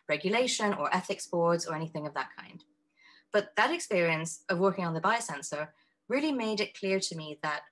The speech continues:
for a synthetic biology project to be successful, not commercially necessarily, but it, for it to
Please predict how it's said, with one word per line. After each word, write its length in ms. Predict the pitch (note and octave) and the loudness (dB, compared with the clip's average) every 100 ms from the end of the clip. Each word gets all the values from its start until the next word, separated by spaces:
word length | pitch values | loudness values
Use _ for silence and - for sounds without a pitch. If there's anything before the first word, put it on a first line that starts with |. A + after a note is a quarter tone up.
| - | -20
for 260 | - A#3 | -4 0
a 60 | C#4+ | 0
synthetic 480 | C#4 B3 G3 F#3+ F#3 | -2 0 0 2 2
biology 420 | E3+ E3+ D#3+ E3 | 2 2 -2 -8
project 520 | - D#3 D3+ C#3+ - | -4 -4 -4 -8 -8
to 80 | D#3+ | -14
be 100 | C#3+ | -12
successful, 680 | - - A#3 - - - F#3 _ _ - | -14 -6 -6 -6 -10 -10 -12 _ _ -10
not 240 | - B3+ - - | -6 -6 -8 -6
commercially 500 | D#3+ D#3 - G#3 B3+ | -4 -2 -2 -2 -2
necessarily, 640 | E3 D#3+ - D3 D#3+ A#3+ | -4 -6 -6 -6 -4 -4
but 160 | A3+ - | -6 -4
it, 160 | - G#3 | -2 -2
for 360 | - - - G#3+ | -4 -16 -2 0
it 160 | G#3 | 0
to 260 | - G#3 | 2 2